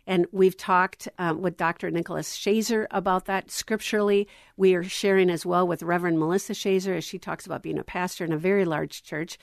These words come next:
and the balance that they have, uh, between that tension of what Scripture says. Now, as I was researching this and learning about the different areas and the different comments people had,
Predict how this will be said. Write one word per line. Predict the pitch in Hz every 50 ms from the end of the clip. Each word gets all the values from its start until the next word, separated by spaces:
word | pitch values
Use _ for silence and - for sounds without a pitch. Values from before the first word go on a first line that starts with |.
| - - - - _
and | - - 185 185 180
the | 165
balance | - 190 214 254 320 359 302 220 214 -
that | - 208 -
they | 190 185 196
have, | 185 214 214 220 220 180 156 156 - _ _ - - _ -
uh, | - 180 175
between | - - 202 - - - 233 226
that | 208 180 - -
tension | - - 226 220 208 - - 180
of | 170 160 175
what | 175 170 - -
Scripture | - - 190 175 - - 175
says. | 160 - - 165 147 139 147 - - - - - - - - -
Now, | - 226 220
as | - - 277 302 -
I | 330
was | 262 240 208 -
researching | 190 208 240 285 285 - - 226 190 185 - 202 175 175
this | 165 160 165 180 - - -
and | - 196 190 190
learning | 196 190 202 214 226 240 247 240 226 208 196
about | 180 175 175 170 -
the | - 175
different | 165 220 233 - - 202 - - _
areas | - 196 202 214 208 196 185 196
and | 175 175
the | 180
different | 175 208 196 - 190 170
comments | - - 196 190 190 180 170 -
people | - - 196 - - 170
had, | 170 175 175 170 165 151 151 160